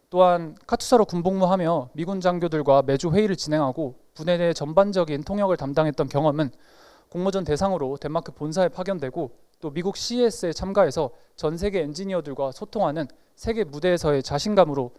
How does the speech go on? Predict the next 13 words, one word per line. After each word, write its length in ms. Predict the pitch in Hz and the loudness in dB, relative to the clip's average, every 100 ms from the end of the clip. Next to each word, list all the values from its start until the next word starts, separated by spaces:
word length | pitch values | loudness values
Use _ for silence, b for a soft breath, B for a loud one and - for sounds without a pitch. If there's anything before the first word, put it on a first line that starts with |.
| _ | _
이어졌습니다. 600 | 151 143 135 - 123 113 - b b b b b b b b b | 4 4 4 -4 -8 -8 -10 b b b b b b b b b
또한 400 | - 185 190 180 147 | 2 6 6 2 -4
데이터 260 | 190 208 | -6 -4
분석 300 | 208 202 202 | -6 -6 -6
학회 240 | 202 - 92 | -8 -4 -4
디스커버에서의 720 | 175 - 208 196 180 175 160 | -4 -6 0 2 4 2 0
경험은 480 | 151 156 156 160 123 _ _ | 0 0 2 0 -4 _ _
향후 460 | 190 190 180 175 165 | 0 2 2 2 0
포스코 300 | - 226 247 | -2 -2 0
디엑스 380 | 196 175 - 170 | 0 0 -2 -6
산학 360 | 190 233 220 | -2 -2 0
연구 280 | 151 147 156 | -2 -4 -6
프로젝트와, 720 | 170 202 180 - 143 123 160 | -4 -4 -4 -4 2 2 2